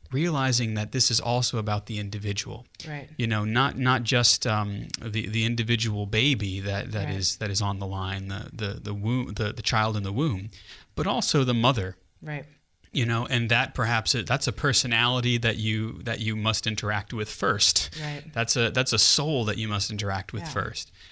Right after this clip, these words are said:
Speaker 1: And I always think that it's great to, to muse on how the little flower is a good model,
Speaker 2: Mm-hmm.
Speaker 1: because, I mean, Therese, Therese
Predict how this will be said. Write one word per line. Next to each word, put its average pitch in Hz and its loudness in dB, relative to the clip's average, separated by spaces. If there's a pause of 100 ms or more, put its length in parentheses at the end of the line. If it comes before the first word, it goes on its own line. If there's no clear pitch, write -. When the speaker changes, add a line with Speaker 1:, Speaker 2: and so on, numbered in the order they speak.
Speaker 1:
And 135 2
I 135 6
always 143 6
think 120 2
that 101 0
it's 98 -4
great 151 2
to, 110 2 (100)
to 101 2 (220)
muse 123 6
on 107 2
how 101 2
the 101 -2
little 113 2
flower 113 2
is 98 0
a 98 0
good 101 -2
model, 95 -4
Speaker 2:
Mm-hmm. 151 -8 (140)
Speaker 1:
because, 117 4
I 107 2
mean, 107 2
Therese, 117 4
Therese 147 4